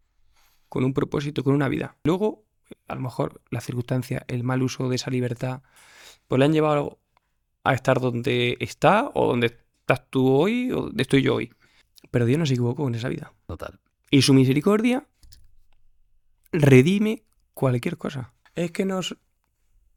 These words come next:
Speaker 1: efectivamente, no soy capaz. Claro que no eres capaz. <laughs> Porque no se trata de ti.
Speaker 2: Claro.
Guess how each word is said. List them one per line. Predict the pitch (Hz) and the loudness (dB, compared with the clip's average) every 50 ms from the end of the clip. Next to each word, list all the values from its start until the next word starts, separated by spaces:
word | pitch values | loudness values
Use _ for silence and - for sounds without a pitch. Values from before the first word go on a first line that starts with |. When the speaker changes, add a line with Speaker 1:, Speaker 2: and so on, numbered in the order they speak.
| _ _ _ _ _ | _ _ _ _ _
Speaker 1:
efectivamente, | - 123 139 147 180 156 151 196 185 - 131 - - _ _ _ _ _ _ _ _ _ _ _ _ _ _ _ _ _ _ _ _ _ _ - | 0 2 4 6 6 4 4 2 0 -4 -6 -6 -8 _ _ _ _ _ _ _ _ _ _ _ _ _ _ _ _ _ _ _ _ _ _ 2
no | 135 139 147 | 4 6 6
soy | 143 160 | 4 2
capaz. | - 139 - 117 120 - - | 2 2 2 2 2 0 0
Claro | - 135 127 170 | 4 4 6 6
que | 170 | 8
no | 151 135 | 8 6
eres | 131 131 | 6 4
capaz. | - - - - - 175 - _ _ _ _ _ _ _ _ _ _ _ _ _ _ _ _ _ _ _ _ _ _ _ | 2 0 0 0 0 0 -2 _ _ _ _ _ _ _ _ _ _ _ _ _ _ _ _ _ _ _ _ _ _ _
<laughs> | 139 123 - - - - 101 - 160 - | -4 -4 -4 -6 -10 -8 -6 -6 -2 0
Porque | - 156 156 - 180 165 | 0 0 2 4 4 4
no | 156 175 175 | 6 6 4
se | 190 175 | 4 2
trata | 170 180 170 - 143 | 0 0 0 0 0
de | 131 - | 0 0
ti. | - - 202 185 - - - - - - - - - - - - - - | 0 -2 -2 -2 -6 -14 -20 -20 -20 -20 -20 -20 -20 -20 -20 -20 -10 -8
Speaker 2:
Claro. | 98 87 - | -8 -8 -8